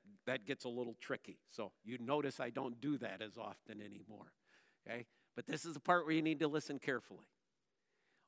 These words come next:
Oftentimes, we are guilty of living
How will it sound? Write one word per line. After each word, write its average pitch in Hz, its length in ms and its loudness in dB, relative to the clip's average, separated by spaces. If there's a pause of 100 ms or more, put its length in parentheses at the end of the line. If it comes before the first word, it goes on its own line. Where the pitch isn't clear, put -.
(140)
Oftentimes, 165 960 8
we 160 240 2
are 160 140 10
guilty 156 560 2 (2500)
of 135 140 2
living 147 560 8